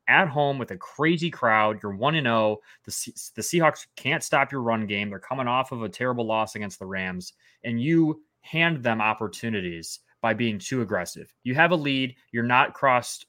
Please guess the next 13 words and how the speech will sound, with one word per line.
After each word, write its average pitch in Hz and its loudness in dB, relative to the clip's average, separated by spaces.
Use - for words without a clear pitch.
midfield 127 0
yet, 101 0
and 107 -4
you 110 0
go 107 2
for 107 0
it 101 2
on 98 -2
a 98 -2
long 110 4
fourth 107 -2
and 98 -6
three. 87 -6